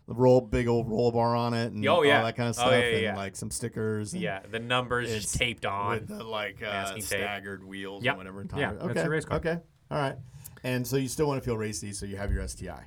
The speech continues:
Speaker 2: Exactly.
Speaker 1: Okay.
Speaker 2: Exactly.
Speaker 1: Okay.
Speaker 2: But you gotta carry parts.
Speaker 1: Do W R X people hang out with, like, the S T I people, or is there,
Speaker 2: Oh,
Speaker 1: like,
Speaker 2: yeah.
Speaker 1: a,
Speaker 2: But
Speaker 1: okay.
Speaker 2: there's, there's some looking
Speaker 1: There's
Speaker 2: down
Speaker 1: a
Speaker 2: upon
Speaker 1: ranking?
Speaker 2: them.
Speaker 1: There's a
Speaker 2: Yeah,
Speaker 1: ranking?
Speaker 2: there's a
Speaker 1: It's
Speaker 2: ranking
Speaker 1: like
Speaker 2: there.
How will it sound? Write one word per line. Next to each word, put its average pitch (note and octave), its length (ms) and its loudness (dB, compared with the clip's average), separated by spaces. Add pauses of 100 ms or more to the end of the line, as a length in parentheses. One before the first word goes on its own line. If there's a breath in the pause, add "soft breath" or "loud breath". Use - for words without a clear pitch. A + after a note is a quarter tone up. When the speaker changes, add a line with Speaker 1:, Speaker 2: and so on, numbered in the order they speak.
(120)
Speaker 2:
Exactly. A#2+ 400 0 (100)
Speaker 1:
Okay. F2 180 -8 (160)
Speaker 2:
Exactly. F#2+ 340 -8
Speaker 1:
Okay. G2 60 -10
Speaker 2:
But C3 120 0
you C3 40 2
gotta C3+ 160 4
carry B2 220 0
parts. - 500 -4
Speaker 1:
Do D#3+ 200 0
W G3+ 400 4
R F#3+ 120 4
X F3+ 120 -4
people F3 320 2
hang C#3 200 2
out C#3 200 0
with, C3 140 -2
like, B2+ 180 -2
the - 100 -6
S A#2 140 -2
T C3 120 -2
I B2+ 120 0
people, D3 340 -4
or A2+ 100 0
is G2 140 -4
there, G#2+ 240 0
Speaker 2:
Oh, G3 140 6
Speaker 1:
like, A#3 100 -2
Speaker 2:
yeah. G#2 220 2 (200)
Speaker 1:
a, A#2 80 0
Speaker 2:
But - 120 2
Speaker 1:
okay. - 60 -4
Speaker 2:
there's, F#3+ 340 -2
there's F#3 260 -6
some E3+ 200 -8
looking D3+ 280 -4
Speaker 1:
There's G#2 220 2
Speaker 2:
down A2+ 40 4
Speaker 1:
a - 40 4
Speaker 2:
upon G#2+ 80 0
Speaker 1:
ranking? G2+ 320 0
Speaker 2:
them. B2 180 -2
Speaker 1:
There's G#2 140 -4
a - 20 0
Speaker 2:
Yeah, G2 140 0
Speaker 1:
ranking? G2 260 -4
Speaker 2:
there's C3 160 -2
a A2 60 -6
Speaker 1:
It's F#2+ 100 -4
Speaker 2:
ranking F#2+ 220 -4
Speaker 1:
like F2 100 -10
Speaker 2:
there. F2 80 -16